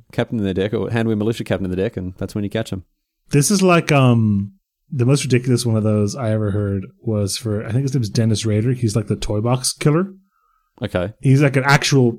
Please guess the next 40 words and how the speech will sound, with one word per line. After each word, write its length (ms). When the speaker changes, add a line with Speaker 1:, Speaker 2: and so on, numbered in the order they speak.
Speaker 2:
real, 420
Speaker 1:
Oh, 120
like, 300
Speaker 2:
horrifying 200
Speaker 1:
not, 120
Speaker 2:
serial 180
Speaker 1:
not 120
a 40
Speaker 2:
killer. 80
Speaker 1:
magic 160
cheat. 300
Speaker 2:
No, 160
no, 160
no. 200
Speaker 1:
Oh, 60
not 160
as 100
bad 180
as 80
that. 180
Just 140
a 20
Speaker 2:
Real 120
Speaker 1:
murderer. 100
Speaker 2:
serial 300
killer. 400
Speaker 1:
Just 180
a 60
Speaker 2:
Please 60
Speaker 1:
serial 180
Speaker 2:
don't 180
Speaker 1:
killer. 180
Speaker 2:
look. 140
Speaker 1:
Okay. 100
Speaker 2:
Please 200
don't 180
look 160
up. 140
Content 360
warning. 340